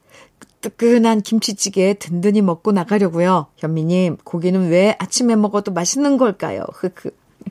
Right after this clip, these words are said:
<laughs> 근데 아침에 고기가 들어가요? 아, 드실 수 있으면 드시는 게 좋습니다.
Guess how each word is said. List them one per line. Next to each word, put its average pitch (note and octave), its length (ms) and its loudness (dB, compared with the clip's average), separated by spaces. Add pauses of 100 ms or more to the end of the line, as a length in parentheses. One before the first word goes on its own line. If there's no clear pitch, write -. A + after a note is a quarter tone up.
(280)
<laughs> - 1120 -14
근데 B3 440 2 (640)
아침에 C4 380 0
고기가 A#3 400 2
들어가요? E3 840 -2 (840)
아, G3+ 600 2 (200)
드실 D4 280 2
수 C4+ 120 -2
있으면 G#3 340 0
드시는 F3+ 380 -4
게 D3+ 80 -4
좋습니다. B2+ 680 -12